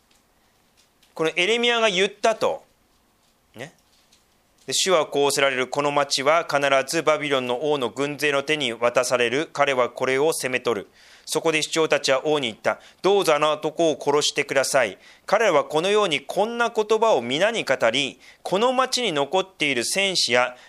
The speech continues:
民全体の士気をくじいているからです。あの男はこの民のために平安を求めず、かえって災いを求めて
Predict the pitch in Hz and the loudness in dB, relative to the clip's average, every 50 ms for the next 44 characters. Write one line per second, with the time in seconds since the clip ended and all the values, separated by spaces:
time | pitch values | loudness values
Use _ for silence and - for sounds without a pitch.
0 | _ _ - 165 208 226 185 135 - 143 156 170 180 170 - 180 165 165 156 147 | _ _ 0 0 0 0 -2 -2 0 0 0 -2 -2 -2 -2 0 0 0 0 0
1 | - - - - 220 208 160 - - - 147 147 135 175 240 269 262 254 - 151 | -2 -2 -2 -2 0 0 0 0 -2 -6 -6 -4 -2 -2 -2 -2 -2 -4 -4 -2
2 | 139 139 135 - - 110 101 - 117 123 - - - - _ - - - _ - | -2 -2 -2 -2 -2 -2 0 0 0 -2 -2 -4 -8 -12 _ -20 -20 -18 _ -2
3 | 135 165 196 226 240 233 233 226 220 226 185 160 151 156 156 - - - 175 196 | 0 0 2 0 0 0 0 -2 -2 -2 0 0 0 0 0 -4 -6 -4 -2 0
4 | 208 214 214 - 196 214 226 233 226 185 147 - 147 135 127 110 101 117 135 147 | 0 -2 -2 -2 -2 -2 -2 -2 -2 -4 0 0 0 0 0 -2 -2 -2 -2 -4
5 | 135 110 - - - _ _ - 143 185 233 240 240 233 220 220 214 196 190 185 | -4 -6 -12 -20 -20 _ _ 0 0 0 2 0 0 0 0 0 0 -2 -2 -2
6 | 185 190 185 160 143 110 - 147 143 120 - - - - - - 220 262 269 247 | -2 -2 0 0 -2 -2 0 -2 -2 -2 -4 -10 -20 -18 -2 0 2 2 2 0
7 | 233 - - - 139 120 120 127 123 139 156 156 156 151 151 147 143 160 175 175 | 0 -4 -4 -2 0 2 2 2 2 2 2 2 2 2 2 0 0 2 2 2
8 | - - - - _ _ - 123 143 170 175 170 233 269 262 247 226 180 - - | 0 -4 -10 -20 _ _ -6 -2 -2 -2 0 0 0 0 2 0 -2 -2 -2 -2
9 | 170 185 196 185 139 104 82 - | 0 0 2 0 0 -2 -4 -10